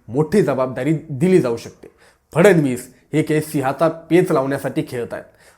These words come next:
वादग्रस्त नेत्यांना दूर ठेवून जनता आणि कार्यकर्त्यांमध्ये एक नवं संघटित स्वच्छ ता-, चेहरा तयार करणं हीच त्यांची खरं तर स्ट्रॅटर्जी आहे. स्थानिक स्वराज्य संस्थांच्या निवडणुका,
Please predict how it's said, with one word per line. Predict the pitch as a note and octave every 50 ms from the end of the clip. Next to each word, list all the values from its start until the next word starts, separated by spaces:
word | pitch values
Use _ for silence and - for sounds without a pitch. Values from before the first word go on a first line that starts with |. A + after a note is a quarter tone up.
| _ -
वादग्रस्त | G2+ A2 C3+ D#3+ F3 F#3 F#3+ G#3+ A3 A3 - A#3 A3+
नेत्यांना | G3+ F3+ F#3 F#3 F3+ F#3+ F#3
दूर | E3 B2+ E3 G#3 A#3
ठेवून | F#3 E3+ - D#3+ C#3 B2+ A2+ A2 - - _ _ - G#2 G2+
जनता | - D#3+ E3+ G3 F#3 F#3+ G3+ C#3+ B2+ - - - - - -
आणि | C3+ E3
कार्यकर्त्यांमध्ये | D#3+ D#3+ D3 C#3+ D#3+ D#3 D#3 D3+ D3 - E3+ F3 F3 E3+ E3 D#3+
एक | D#3 D#3 -
नवं | A2 G#2+ A2 B2+ D#3+ F#3 F3 C#3+ A#2+ B2 - - - _ _ - -
संघटित | E3+ F3+ F#3+ G3 G#3+ - D3 C3+ - - - - _ _
स्वच्छ | - - F#3 F#3 F#3 - G#3
ता-, | F3+ - D#3+ C#3 C#3+ D#3+ - D#3
चेहरा | - - F3 D#3 D#3+ E3+ E3+ - D3
तयार | C#3+ C#3+ D3 C#3+
करणं | - D3 C3 B2 A#2+ A#2 C3 - - - _ _ -
हीच | F3 F3 F3+ -
त्यांची | D#3+ C#3+ D3 C#3+ - E3 -
खरं | D3 C3+ A#2+ -
तर | D3+ D#3+
स्ट्रॅटर्जी | D#3 - D3 C3 - - D3 A2+ G#2 G#2+
आहे. | G2+ - _ _ _ - - - _ - -
स्थानिक | - F3+ E3 G3 A#3 A3+
स्वराज्य | - G#3 G3 F#3+ F#3+ F3+ G#3+
संस्थांच्या | - - G3 F3+ - - G#3 F3+ E3 - F#3
निवडणुका, | D#3+ D#3 E3 F#3+ F#3+ D#3+ D#3+ - C3 A#2+ A2 A2+